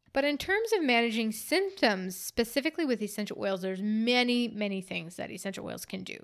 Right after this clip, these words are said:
So, you know, we can take a look at pain management with lavender, cypress, marjoram, copaiba, peppermint. We can look at skin rashes with lavender and calendula and chamomile and aloe.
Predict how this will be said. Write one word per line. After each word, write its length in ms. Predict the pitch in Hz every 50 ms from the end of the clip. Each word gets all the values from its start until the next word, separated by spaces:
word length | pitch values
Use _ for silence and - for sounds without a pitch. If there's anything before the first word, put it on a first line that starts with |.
| - -
So, 540 | - - - 240 233 226 226 226 233 226 - - - - - - _ -
you 120 | - 277
know, 120 | 269 269 262
we 140 | 262 285 269
can 160 | - 320 285
take 240 | - 277 262 247 -
a 60 | 247
look 260 | 247 240 226 233 -
at 240 | 247 233 226 - -
pain 260 | - 302 349 381 370
management 520 | 294 214 170 151 170 185 - 196 180 -
with 160 | 190 208 208 226
lavender, 560 | 247 247 247 240 220 208 196 175 135 - 170
cypress, 640 | - - - 226 226 220 - - - - - - 226
marjoram, 560 | 220 220 220 220 214 202 185 170 123 98 214
copaiba, 800 | - - 233 214 - 220 226 233 240 240 208 208 135 90 - -
peppermint. 800 | - - - 233 - 247 220 202 190 151 117 - - - - - _ _ _ _ _ _ _ _ _ -
We 80 | 226
can 240 | 214 - 226 214 214
look 180 | 214 214 202 -
at 160 | - - -
skin 320 | - - - 330 349 320
rashes 480 | 262 214 - - 185 - - - - -
with 160 | 196 190 -
lavender 720 | 214 214 220 226 240 233 220 226 220 208 196 165 139 117
and 160 | 123 208 185
calendula 1040 | - - 202 208 208 208 208 208 202 233 233 233 233 226 220 202 160 160 175 - - -
and 360 | - - 208 208 202 208 208 -
chamomile 760 | - 233 233 233 240 233 220 214 196 180 156 117 85 - - -
and 300 | - 208 196 202 - - -
aloe. 640 | - 220 226 226 220 196 175 - - - - -